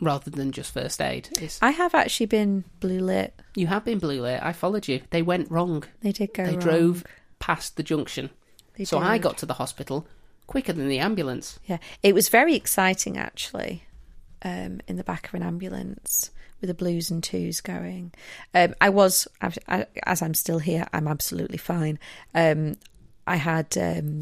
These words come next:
Speaker 1: A blood clot
Speaker 2: a
Speaker 1: in
Speaker 2: blood
Speaker 1: your
Speaker 2: clot.
Speaker 1: leg.
Speaker 2: I,
Speaker 1: No,
Speaker 2: I
Speaker 1: you had
Speaker 2: actually
Speaker 1: several, didn't you?
Speaker 2: I had lots of blood clots in my leg, um, with my first pregnancy with my daughter, uh, and I only found out when the blood clot had moved and blocked, um,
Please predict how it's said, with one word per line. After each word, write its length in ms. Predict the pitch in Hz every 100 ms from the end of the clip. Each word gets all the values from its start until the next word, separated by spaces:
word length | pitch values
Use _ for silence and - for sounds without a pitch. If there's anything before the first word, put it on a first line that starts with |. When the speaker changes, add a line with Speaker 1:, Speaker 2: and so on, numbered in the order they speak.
| -
Speaker 1:
A 60 |
blood 280 | 170 359 -
clot 240 | - - -
Speaker 2:
a 60 |
Speaker 1:
in 60 | 175
Speaker 2:
blood 160 | 180 180
Speaker 1:
your 40 |
Speaker 2:
clot. 380 | 170 165 - - -
Speaker 1:
leg. 140 | 175
Speaker 2:
I, 40 | 233
Speaker 1:
No, 60 |
Speaker 2:
I 40 | 175
Speaker 1:
you 60 |
had 60 | 170
Speaker 2:
actually 180 | - 175
Speaker 1:
several, 260 | 226 226 156
didn't 180 | 240
you? 100 | 139 135
Speaker 2:
I 60 |
had 200 | 180 185
lots 380 | 180 160 151 -
of 80 | 160
blood 180 | - 165
clots 340 | - 156 -
in 60 | 165
my 100 | 156
leg, 340 | 156 147 147 -
um, 280 | 180 160 160
with 180 | 165
my 80 | 160
first 320 | 151 165 156
pregnancy 480 | - 165 196 - 180
with 160 | 165 -
my 120 | 165
daughter, 600 | 151 175 165 - - 160 - - - - -
uh, 240 | 170 160 -
and 140 | 180
I 100 | 180
only 160 | 185 175
found 380 | - 180 165 165
out 420 | 170 160 - - -
when 220 | 180 170
the 80 | 165
blood 240 | 175 170
clot 320 | - 170 -
had 140 | 190 160
moved 600 | 170 175 156 151 - - - - - -
and 280 | 180 165 -
blocked, 640 | - 180 165 - - - - - _ _ - - - -
um, 420 | 170 156 156 156